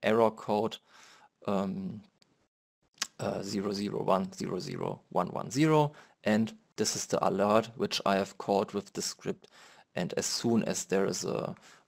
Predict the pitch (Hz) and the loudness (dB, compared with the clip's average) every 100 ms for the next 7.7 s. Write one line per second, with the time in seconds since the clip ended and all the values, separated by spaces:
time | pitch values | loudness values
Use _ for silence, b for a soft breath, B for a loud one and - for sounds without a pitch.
0 | - 90 82 87 85 110 - - - 117 | -4 -2 -2 -6 -8 -10 -10 -6 4 4
1 | 127 123 - 95 92 90 92 92 b b | 4 2 2 2 2 2 0 -4 b b
2 | b b _ 95 90 90 - - - - | b b _ -6 -6 -6 -10 -14 -16 -8
3 | - 131 127 113 117 117 107 98 101 107 | 6 6 6 0 0 4 4 4 2 -2
4 | - 101 104 92 - - - 95 98 95 | 0 2 2 0 0 -2 0 -2 -4 -6
5 | b b b - 98 98 98 92 92 92 | b b b -2 2 2 0 -2 0 -2
6 | 95 - - 107 113 - 107 101 95 98 | -4 -10 -2 0 0 -2 -4 -4 -2 0
7 | 107 107 101 - - 98 | 2 4 2 -4 -2 -2